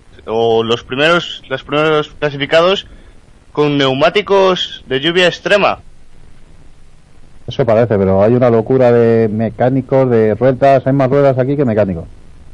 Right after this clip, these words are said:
Speaker 2: No saben ni lo que van a hacer, si extremas, intermedias, no tienen ni idea. Es jugársela,
Speaker 1: Sí.
Speaker 2: a ver qué, a ver cuál se la juega. Los primeros yo creo que van a salir casi todos con extremas. Pero vamos a ver que seguro que hay alguno que se la juega.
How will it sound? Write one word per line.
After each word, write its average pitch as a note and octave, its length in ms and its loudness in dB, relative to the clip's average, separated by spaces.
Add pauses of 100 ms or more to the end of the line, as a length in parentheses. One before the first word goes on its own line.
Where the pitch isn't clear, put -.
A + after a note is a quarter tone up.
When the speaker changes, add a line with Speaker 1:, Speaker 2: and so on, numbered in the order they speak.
(220)
Speaker 2:
No B2 120 0
saben C#3 240 0
ni C#3+ 60 0
lo A#2+ 120 2
que A2 60 2
van G#2+ 100 4
a G2 40 2
hacer, F#2+ 200 -6
si G#2 80 -8
extremas, C3 600 -2
intermedias, B2 520 0
no B2 100 0
tienen C3 260 0
ni G#2 60 0
idea. G2 200 0 (1120)
Es B2 140 0
jugársela, C3 440 0
Speaker 1:
Sí. G2+ 40 2
Speaker 2:
a - 20 2
ver A2+ 140 0
qué, A#2+ 180 -2
a A2+ 140 2
ver B2 240 0
cuál B2+ 180 -2
se A#2+ 60 -6
la G2+ 100 0
juega. G2 320 -4 (400)
Los A#2+ 100 0
primeros C#3+ 280 2
yo C3+ 80 4
creo C#3+ 100 2
que C3 60 2
van B2 80 0
a A#2 40 0
salir A#2+ 200 -2
casi A2+ 160 -6
todos A#2 180 -2
con F#2+ 140 -6
extremas. F2+ 340 -10 (560)
Pero A2+ 140 0
vamos B2+ 160 0
a B2 60 4
ver B2 100 2
que A#2 40 -4
seguro A#2+ 240 -2
que A2+ 100 0
hay A2+ 40 2
alguno A2 300 -2
que G2+ 60 -4
se G#2 60 -10
la F#2 120 -8
juega. F#2 240 -10